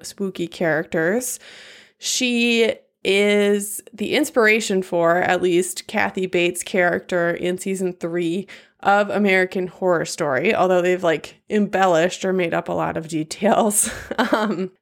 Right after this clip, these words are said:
to go with her in that, which importantly is the best season, and you need to watch <laughs> it now that we've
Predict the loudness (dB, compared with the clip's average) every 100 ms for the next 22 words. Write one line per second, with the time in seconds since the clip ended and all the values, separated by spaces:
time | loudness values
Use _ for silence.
0 | _ 0 2 4 2 2 2 2 0 0
1 | 2 0 -2 -12 -14 -4 0 2 4 4
2 | 2 2 0 2 2 2 -2 -2 0 0
3 | -2 -4 -4 -2 -2 -2 -2 0 0 0
4 | -6 -8 -4 -2 -2 -2 0 0 0 2
5 | 2 2 -2 0 0 0